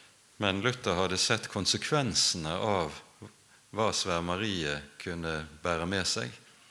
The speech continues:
Det endte jo med forferdelse i, eh, bondekrigene i femten tjuefem, der svermeriet var mye av drivkraften i, i, eh, det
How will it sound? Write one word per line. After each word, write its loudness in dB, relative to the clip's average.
Det -2
endte 0
jo 0
med 2
forferdelse 0
i, -4
eh, -2
bondekrigene 0
i -4
femten -4
tjuefem, -6
der -4
svermeriet 0
var -2
mye 0
av 0
drivkraften -4
i, -2
i, -2
eh, -2
det 0